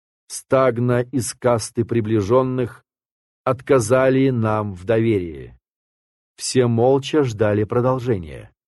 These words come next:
В свете всего сказанного сегодня это не выглядело сногсшибательной новостью.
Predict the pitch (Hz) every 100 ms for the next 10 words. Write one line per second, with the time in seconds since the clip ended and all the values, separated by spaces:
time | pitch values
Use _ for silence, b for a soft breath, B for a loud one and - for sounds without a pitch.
0 | _ - - 127 123 120 - 117 101 92
1 | - 110 98 98 85 - 110 143 120 78
2 | 60 _ _ _ 185 185 185 175 160 156
3 | 160 127 95 98 90 80 71 - - -
4 | 113 - - 104 98 95 98 92 95 101
5 | 80 - - 69 57